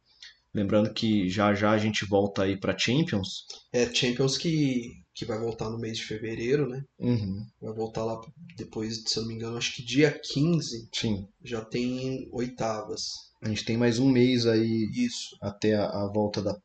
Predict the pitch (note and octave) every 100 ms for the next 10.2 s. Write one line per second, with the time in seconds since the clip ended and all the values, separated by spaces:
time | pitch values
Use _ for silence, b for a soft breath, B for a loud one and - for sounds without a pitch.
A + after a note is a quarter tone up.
0 | - G#2+ - A#2 C#3+ D3 G#2 G#2+ G#2 A#2
1 | D3 D3 A2+ G#2+ - - - G#2 G2 G2+
2 | G#2 G#2 G2 G#2+ G#2 A2 G#2 G2 F2+ G#2+
3 | A2 A#2 B2+ C3 C3+ - - - A#2+ G#2+
4 | A2 A#2 C3 B2+ - G2+ G#2 A2 G#2 G#2+
5 | - G#2 - C3+ C#3 C3 A#2 G#2+ - A#2+
6 | C3+ C#3+ A2 G#2 G2 - G#2 - A2 A#2
7 | A2+ A2 A2 - G#2+ G#2+ A2+ A2+ G#2+ C#3
8 | E3 B B B B _ G#2+ - A2 A2+
9 | A2+ A#2+ A2+ A2 A#2 A#2+ B2 G#2+ A2+ C3+
10 | - E3